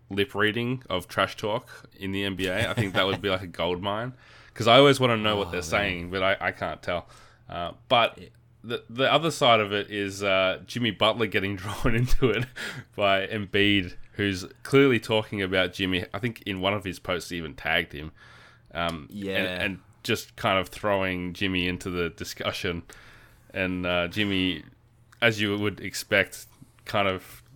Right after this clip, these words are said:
Speaker 1: wondering why he's been called into something <laughs> that he's got
Speaker 2: Yeah.
Speaker 1: nothing to do with.
Speaker 2: I think, I think as long as, as he lives, I think he's always gonna be associated with the, uh, the Minnesota incident and, uh,
Speaker 1: Mm.
Speaker 2: you know, bringing the, uh,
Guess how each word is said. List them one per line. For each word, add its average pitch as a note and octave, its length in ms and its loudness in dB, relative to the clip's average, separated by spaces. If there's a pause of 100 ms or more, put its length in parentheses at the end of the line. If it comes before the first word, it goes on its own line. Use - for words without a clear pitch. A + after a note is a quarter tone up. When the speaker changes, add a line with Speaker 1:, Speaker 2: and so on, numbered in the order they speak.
Speaker 1:
wondering F#2+ 680 -2
why F2+ 200 2
he's F#2 160 -6
been F2 340 -6 (300)
called F2+ 280 -6
into F2 360 -6
something F2 400 -6 (300)
<laughs> - 260 -20
that - 140 -2
he's A2+ 100 -2
got - 100 -2
Speaker 2:
Yeah. E2 140 -4
Speaker 1:
nothing F#2+ 200 -4
to F2+ 60 -14
do G2 180 -2
with. F#2 200 -10 (640)
Speaker 2:
I G#2 140 -4
think, A2+ 260 -4
I G#2+ 60 0
think A2+ 180 -4
as G2+ 180 -6
long G#2 240 -2
as, G2 200 -6
as F2+ 200 -8
he F2 140 -6
lives, D#2+ 300 -8
I D#2 60 -8
think D#2 140 -12
he's D#2 180 -10
always D2+ 300 -8
gonna D#2 220 -10
be D2 100 -12
associated D2 640 -8
with D2+ 220 -14
the, D2+ 280 -6
uh, D2+ 220 -4
the D#2+ 80 -12
Minnesota E2 600 -4
incident D#2 520 -10
and, D2+ 240 -12
uh, D2 40 -12
Speaker 1:
Mm. E2 360 -8 (300)
Speaker 2:
you D#2+ 100 -14
know, D#2+ 120 -8 (140)
bringing E2+ 320 -6
the, D#2 180 -8
uh, D2+ 180 -6